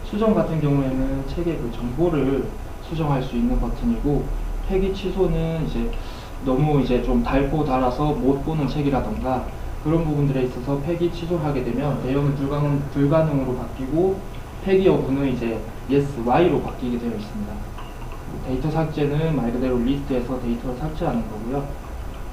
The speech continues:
다음은 이제 분류 관리 쪽으로. 네. 여기에서는 이제 저희가 대분류와 중분류 관리인데, 대분류의 지식 항문 한번 눌러주시겠어요?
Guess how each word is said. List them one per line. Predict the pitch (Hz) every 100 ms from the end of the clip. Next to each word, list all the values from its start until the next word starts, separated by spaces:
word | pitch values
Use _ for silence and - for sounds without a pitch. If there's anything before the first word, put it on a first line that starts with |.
| -
다음은 | 151 156 156 147 143 139 139 143 143 139
이제 | - -
분류 | 131 143 170
관리 | 170 175 -
쪽으로. | 147 139 113 107 107 - - - - - - - - - - - - - - - - - - - - - - - - - - - - - - - - - - -
네. | 127 123
여기에서는 | 147 147 131 131 131 135 127
이제 | 113
저희가 | 113 120 117 -
대분류와 | 123 139 165 165 147 143
중분류 | 131 131 170 160
관리인데, | 117 117 117 135 131 - - - - - 147
대분류의 | 151 208 208 202 196 196 190 185 - 139 147 151 151 147 143
지식 | - 165 185
항문 | 185 185 156
한번 | 139 123 117
눌러주시겠어요? | 127 131 - 127 120 127